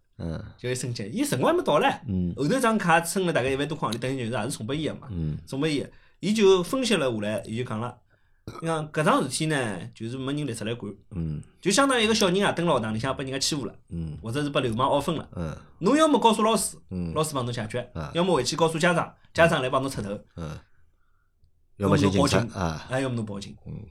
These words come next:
Speaker 2: 现在侬一个管搿事体的人也没。搿，搿小人只好就讲认赔呀，
Speaker 1: 自家吃紧了。
Speaker 2: 认命呀，自家吃紧呀，对呀，就是侬讲搿闲话。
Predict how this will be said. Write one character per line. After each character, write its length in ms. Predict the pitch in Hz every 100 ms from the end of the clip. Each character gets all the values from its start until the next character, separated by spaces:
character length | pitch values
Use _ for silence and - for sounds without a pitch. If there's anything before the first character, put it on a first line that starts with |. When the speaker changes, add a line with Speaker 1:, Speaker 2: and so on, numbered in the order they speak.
| -
Speaker 2:
现 120 | 117
在 260 | 147 170 170 - - -
侬 140 | 131
一 140 | 175 180
个 260 | 294 240 - -
管 160 | 139
搿 100 | 127
事 80 | 107
体 200 | 95 120
的 20 |
人 100 | 104
也 80 | 101
没。 220 | 98 90 98 - - - - - - - - - - - - _ _ _
搿， 220 | 120 120
搿 100 | 120
小 140 | 123
人 240 | 123 127 123
只 100 | 120
好 280 | 131 135 127
就 140 | 104
讲 220 | 113 110 - - - - - _ _
认 140 | 131 123
赔 160 | 90
呀， 0 |
Speaker 1:
自 60 | 143
家 20 |
吃 60 | 110
紧 80 | 87
了。 140 | -
Speaker 2:
认 160 | - 190
命 140 | 190
呀， 100 | 175
自 80 | 131
家 80 | 160
吃 100 | 170
紧 120 | 165
呀， 100 | 202
对 120 | 127 151
呀， 160 | - -
就 60 |
是 80 | 151
侬 100 | 151
讲 220 | 139 139
搿 40 | 120
闲 220 | 120 104
话。 140 | 113